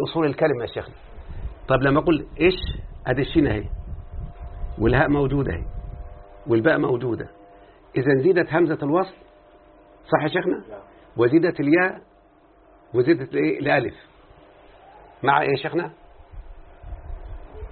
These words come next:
Speaker 1: صح يا شيخنا؟ مش عندنا الشين والهاء والباء موجودين اهم. إيه المزيد عندنا؟ همزة الوصل.
Speaker 2: مم.
Speaker 1: والياء.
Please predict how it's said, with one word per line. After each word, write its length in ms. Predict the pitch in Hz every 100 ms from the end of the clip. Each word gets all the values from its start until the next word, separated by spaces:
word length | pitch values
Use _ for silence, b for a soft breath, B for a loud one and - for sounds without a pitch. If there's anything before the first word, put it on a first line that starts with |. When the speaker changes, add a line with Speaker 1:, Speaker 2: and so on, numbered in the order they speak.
| -
Speaker 1:
صح 120 | 151
يا 40 | 151
شيخنا؟ 260 | 170 175
مش 140 | - -
عندنا 680 | 151 151 143 156 127 123 -
الشين 340 | 123 - 170
والهاء 260 | 165 131 139
والباء 280 | 131 131 156
موجودين 400 | 147 143 156 160
اهم. 200 | 135 147 - - - - - - - - -
إيه 60 | 156
المزيد 300 | 156 156 156
عندنا؟ 460 | 147 139 143 143 - - - - - _ _ _ _ _ _ -
همزة 340 | 127 170 160
الوصل. 320 | 165 185 - -
Speaker 2:
مم. 1300 | - 117 104 - - _ - - - - - 127
Speaker 1:
والياء. 460 | 131 143 160 151